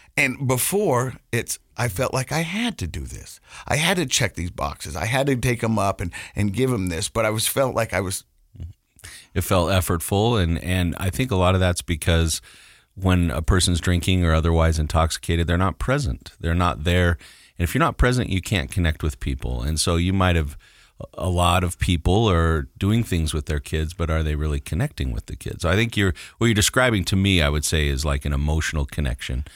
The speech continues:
Speaker 2: that
Speaker 1: And
Speaker 2: you weren't having before.
Speaker 1: in years past, we would have got the loaded fries and we would have done skiing.
Speaker 2: Sure.
Speaker 1: But we'd have pulled into the,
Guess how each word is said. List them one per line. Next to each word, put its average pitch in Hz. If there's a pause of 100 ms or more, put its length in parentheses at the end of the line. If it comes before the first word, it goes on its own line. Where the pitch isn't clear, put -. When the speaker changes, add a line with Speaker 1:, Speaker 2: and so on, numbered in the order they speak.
(280)
Speaker 2:
that 156
Speaker 1:
And 160
Speaker 2:
you 78
weren't 76
having 67
before. -
Speaker 1:
in 143
years 185
past, 185
we 151
would 196
have 143
got 127
the 127
loaded 98
fries - (180)
and 107
we 123
would 135
have 113
done 110
skiing. 95 (300)
Speaker 2:
Sure. -
Speaker 1:
But 107
we'd 131
have 107
pulled 151
into 151
the, 120